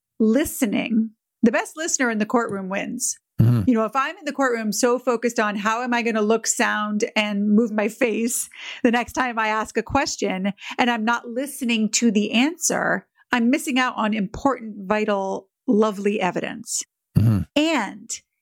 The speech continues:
Speaker 1: it's really important to listen to tone of voice. So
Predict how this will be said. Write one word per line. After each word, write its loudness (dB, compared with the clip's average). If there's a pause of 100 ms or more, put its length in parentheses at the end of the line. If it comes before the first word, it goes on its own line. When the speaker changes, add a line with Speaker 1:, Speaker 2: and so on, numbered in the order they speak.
Speaker 1:
it's 0
really 0
important -4
to -4
listen 0
to -4
tone 2
of -4
voice. 0
So 0